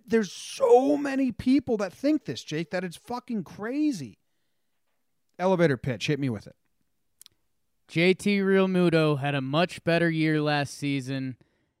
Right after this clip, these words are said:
Speaker 2: Gary Sanchez has had a better career, is younger, has the potential to be so much better. If he has a good April next year,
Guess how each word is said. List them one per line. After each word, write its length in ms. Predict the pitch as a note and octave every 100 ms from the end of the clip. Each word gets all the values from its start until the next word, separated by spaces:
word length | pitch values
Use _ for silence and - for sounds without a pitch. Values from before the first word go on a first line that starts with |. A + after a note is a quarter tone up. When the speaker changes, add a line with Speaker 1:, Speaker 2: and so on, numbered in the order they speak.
| _ -
Speaker 2:
Gary 320 | D#3+ E3+ E3+
Sanchez 640 | - E3+ D#3+ - D#3 C#3+
has 220 | D3 C#3
had 160 | C3 C#3+
a 40 | B2+
better 280 | C#3+ C#3+
career, 720 | C3 C3+ C3 D3 D#3 D#3 D3 C#3 _ _ _ _ -
is 260 | C3 A#2+
younger, 600 | B2+ D3+ D3+ C#3+ C#3+ C#3+ - _ _
has 260 | - C#3 C3+
the 80 | D3
potential 560 | D3 D#3+ F#3+ - F#3
to 40 | E3
be 180 | D3+
so 340 | C#3+ - D#3+ F3+
much 280 | F#3+ F3+ -
better. 440 | F#3 E3+ D3+ C#3+ - _ _ -
If 200 | C#3+ C#3+
he 180 | G3
has 340 | G#3+ G#3 G3+ D3+ - -
a 100 | D#3
good 500 | B2 - G#3 A3+ A3 - _
April 520 | A3+ C4+ - G#3 E3+
next 440 | D3 C#3+ C3 - C3+
year, 400 | C3 B2 B2